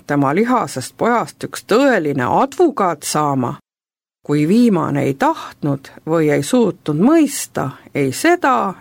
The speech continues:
ega teist või kolmandatki? Muti tõeliseks kasvatusvahendiks sai vits, kõige tavalisem kaseurva plaaster.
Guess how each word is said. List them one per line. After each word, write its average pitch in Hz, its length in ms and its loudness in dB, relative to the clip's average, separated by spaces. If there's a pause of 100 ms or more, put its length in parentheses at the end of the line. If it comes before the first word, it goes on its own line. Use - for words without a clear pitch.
(100)
ega - 300 -4
teist - 640 -4
või 175 140 0
kolmandatki? 139 960 -2 (960)
Muti 190 520 0
tõeliseks 208 720 0
kasvatusvahendiks 180 1200 -2
sai 233 240 0
vits, - 560 -6 (380)
kõige 262 400 0
tavalisem 156 680 0
kaseurva 143 720 -2
plaaster. 143 680 -4